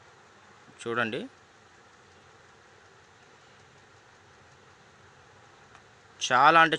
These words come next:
చాలా బాగున్నాయండి. మీరు లెంత్ అయితే ఎయిటీ మీ-, ఎయిటీ పాయింట్స్ వస్తుందండి. మీకు ఎలా కావాలన్నా సరే మీరు వీటిని యూజ్ చేసుకోవచ్చు. కొంతమంది ఎప్పుడు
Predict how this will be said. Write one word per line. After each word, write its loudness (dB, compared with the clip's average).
చాలా 2
బాగున్నాయండి. -4
మీరు -6
లెంత్ -2
అయితే -2
ఎయిటీ -2
మీ-, -4
ఎయిటీ -4
పాయింట్స్ 0
వస్తుందండి. -6
మీకు -10
ఎలా -2
కావాలన్నా -2
సరే -6
మీరు -6
వీటిని -10
యూజ్ -14
చేసుకోవచ్చు. -12
కొంతమంది -8
ఎప్పుడు -8